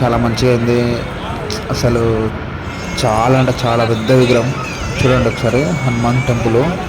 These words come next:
ఇక్కడ హనుమాన్ విగ్రహం కూడా ఎంత పెద్ద ఉంది చూడండి, హనుమంతుని విగ్రహం. అసలు లోపల వెంకటేశ్వర స్వామి విగ్రహం కూడా చాలా అంటే చాలా పెద్ద విగ్రహం, చూడడానికి మనకు రెండు కళ్ళు జరుపు. So, దర్శనం అయితే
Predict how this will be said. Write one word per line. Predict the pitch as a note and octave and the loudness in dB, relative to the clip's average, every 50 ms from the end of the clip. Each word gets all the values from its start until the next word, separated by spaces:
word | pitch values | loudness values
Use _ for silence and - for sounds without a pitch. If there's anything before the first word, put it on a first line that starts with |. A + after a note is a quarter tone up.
| - - - - - - - - - - | -8 -8 -8 -10 -8 -8 -8 -8 -8 -4
ఇక్కడ | - - A2+ | -2 0 0
హనుమాన్ | A2 A2+ A#2+ B2+ C3 C3 | 2 2 2 2 4 4
విగ్రహం | B2+ B2 B2 B2 B2 B2+ B2+ C3 C3+ | 4 2 2 2 2 2 2 2 2
కూడా | C3 B2+ | 2 2
ఎంత | A#2+ A#2+ | 0 0
పెద్ద | B2 C3+ C3+ B2 B2 | 0 0 2 2 2
ఉంది | C3 B2 A#2+ | 2 2 2
చూడండి, | A#2+ A#2 A2+ A2 A2+ A#2+ | 2 0 0 0 0 0
హనుమంతుని | A#2 A#2 A2 A2+ A2+ A#2 A2+ A2+ A#2 A2+ | 0 0 0 0 -2 -2 -2 -2 -2 -2
విగ్రహం. | G#2+ A2+ A2 A2+ C3 C#3 - - - - - - - - - - - - - - - - - - - - - - - - - - - - - - - - - - - - | 0 0 -2 -2 -2 -4 -6 -6 -8 -8 -8 -8 -8 -8 -8 -8 -8 -8 -8 -8 -8 -8 -8 -10 -10 -10 -10 -10 -10 -10 -8 -10 -10 -10 -10 -10 -10 -10 -8 -8 -8 -6
అసలు | - - B2 A#2+ B2 | -4 -2 0 2 2
లోపల | B2+ C3 B2+ C3 C3+ C3 B2+ B2+ | 2 2 4 4 2 4 2 2
వెంకటేశ్వర | B2+ B2+ B2+ B2+ C3+ C3 C3 C3 | 0 0 0 0 0 2 2 0
స్వామి | C3 - C3 B2+ B2 B2+ | 0 0 0 0 0 0
విగ్రహం | B2 B2 B2+ B2+ | 0 0 0 2
కూడా | B2+ B2 A#2 A#2+ B2+ C3+ C3+ C3+ - | 2 2 2 2 0 0 -2 -2 -2
చాలా | - A2+ A#2 B2 B2+ B2+ | 0 0 2 2 2 2
అంటే | B2+ C3 B2+ - A#2+ A#2+ | 2 0 -2 -2 -2 -2
చాలా | A#2 A#2 A#2+ A#2+ B2+ C3+ C#3 C3 | 0 2 2 4 4 4 4 2
పెద్ద | C3+ B2+ A#2+ - | 2 0 2 2
విగ్రహం, | C3 B2+ B2 B2+ B2+ B2+ C3+ C3 - - | 2 2 2 0 0 0 -2 -2 0 0
చూడడానికి | C3 B2+ B2+ C3 C3 C3 C3 | 0 2 2 2 2 2 2
మనకు | B2+ B2 A#2 C3 | 0 0 0 0
రెండు | B2 B2+ C3+ C#3 | 2 4 4 4
కళ్ళు | C3+ C#3+ C#3+ C#3 C3 C3 | 4 4 4 4 4 4
జరుపు. | B2 A#2 A2+ A#2 B2+ C#3+ D#3 - - - - - - - - - - - | 2 2 2 0 0 0 0 -4 -4 -6 -6 -8 -8 -8 -8 -10 -8 -6
So, | - - B2 A#2 | -2 -2 0 0
దర్శనం | A#2 A2+ A2 - C3 C3 | 2 0 2 2 4 2
అయితే | C3 B2+ B2+ | 4 4 2